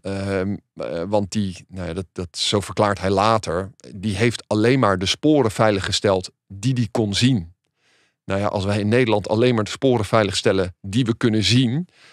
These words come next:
ja, dan worden er weinig, eh, moordzaken opgelost. De politiemannen verantwoordelijk voor het forensisch onderzoek hadden geen opleiding.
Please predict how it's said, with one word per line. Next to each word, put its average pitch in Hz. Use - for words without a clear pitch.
ja, 104
dan 107
worden 113
er 110
weinig, 131
eh, 123
moordzaken 120
opgelost. -
De 104
politiemannen 127
verantwoordelijk 113
voor 127
het 113
forensisch 98
onderzoek 123
hadden 98
geen 120
opleiding. 90